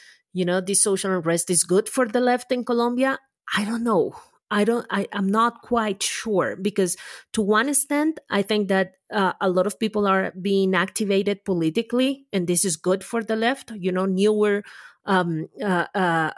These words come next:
newer voters are always better for them. Young voters, for instance, are always, uh, y-, you know, gonna be closer to them. But, um,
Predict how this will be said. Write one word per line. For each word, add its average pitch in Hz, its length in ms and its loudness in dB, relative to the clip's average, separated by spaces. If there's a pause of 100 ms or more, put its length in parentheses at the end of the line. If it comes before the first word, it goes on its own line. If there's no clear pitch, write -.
newer 196 400 2
voters 185 720 2 (200)
are - 220 -4
always 202 400 2
better 180 300 0
for 214 240 -6
them. 233 400 -2
Young 202 500 -2
voters, 214 840 0
for 220 140 -4
instance, 214 440 0
are 180 120 0
always, 190 580 0
uh, 190 140 0
y-, 165 80 -10
you 185 380 -6
know, 180 160 0
gonna 180 180 -4
be 180 140 -2
closer 190 500 0
to 220 220 -4
them. 240 240 -2 (560)
But, 226 500 2 (240)
um, 190 540 2